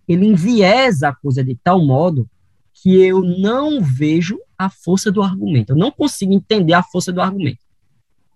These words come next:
Muitas vezes eu até olho pra ele e fico, "Meu Deus, como é que a pessoa fica pensando assim?" Deus nos criou assim, minha gente? Não, Deus não nos criou assim. E isso foi devido ao quê?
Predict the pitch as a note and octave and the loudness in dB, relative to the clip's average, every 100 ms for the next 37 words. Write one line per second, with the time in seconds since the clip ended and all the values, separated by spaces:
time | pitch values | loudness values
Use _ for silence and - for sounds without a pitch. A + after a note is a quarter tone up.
0 | _ G#3+ G#3 F3+ F3 E3+ F3+ E3+ - E3 | _ -2 2 2 2 0 0 4 4 4
1 | D3+ E3+ - E3+ G#4+ A#3 C3 D3 - G4+ | 2 -2 -6 -8 -4 -2 -2 -4 -10 -4
2 | G#3+ - D3+ B2+ - _ - B2+ C3 B2 | -2 -2 -2 -2 -2 _ -6 -2 0 0
3 | A2 - C#3+ C3 - A2+ C3 B2 - G#2 | 0 -2 0 0 0 0 0 -2 -4 -6
4 | - _ _ _ _ _ _ _ _ _ | -6 _ _ _ _ _ _ _ _ _
5 | _ _ _ _ _ _ _ - C#5 A4+ | _ _ _ _ _ _ _ 2 4 6
6 | C#4 A#3+ - F#3 E3 C3+ B2+ B2+ D#3 B3+ | 4 4 6 6 6 4 2 0 0 0
7 | E4+ B3 C3 G2+ G#3 A2 A#2+ C3+ D3 A3+ | -2 0 0 -2 -2 0 0 0 -2 -4
8 | D4 - A3 A3 G#3 - A2 C3 _ _ | -8 -10 -8 -8 -10 -12 -14 -16 _ _
9 | _ _ _ _ _ _ _ _ _ _ | _ _ _ _ _ _ _ _ _ _
10 | _ _ _ _ B3 C4 G#3 G#3 G#3+ F#3+ | _ _ _ _ -2 0 0 2 6 6
11 | E3+ E3+ F3 F#3+ C3+ G#2 | 6 4 2 2 -2 -4